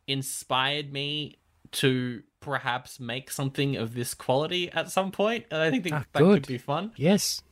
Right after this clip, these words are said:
Speaker 2: I know, that's great.
Speaker 1: 'Cause the V H S-ness is, is, is p-, pretty terrible. So, I did watch this with Ben,
Speaker 2: Right.
Speaker 1: uh,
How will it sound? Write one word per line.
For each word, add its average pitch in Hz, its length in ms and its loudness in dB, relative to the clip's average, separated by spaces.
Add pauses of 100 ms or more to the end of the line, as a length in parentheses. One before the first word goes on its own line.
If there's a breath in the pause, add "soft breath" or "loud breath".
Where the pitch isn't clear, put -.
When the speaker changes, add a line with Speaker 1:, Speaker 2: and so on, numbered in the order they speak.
(240)
Speaker 2:
I 143 40 -8
know, 208 140 2
that's 233 160 4
great. 277 280 4 (160)
Speaker 1:
'Cause 131 160 -4
the 131 120 -2
V 135 300 0
H 127 220 -4
S-ness 131 320 -4
is, 127 180 -8
is, 120 480 -4
is 131 120 -6
p-, - 140 -16 (120)
pretty 131 300 -4
terrible. 117 560 -4 (380 soft breath)
So, 190 340 0 (280)
I 175 80 2
did 214 200 -6
watch 185 200 -4
this 139 140 -12
with 117 200 -12
Ben, 117 400 -4
Speaker 2:
Right. 110 360 -2
Speaker 1:
uh, 117 360 0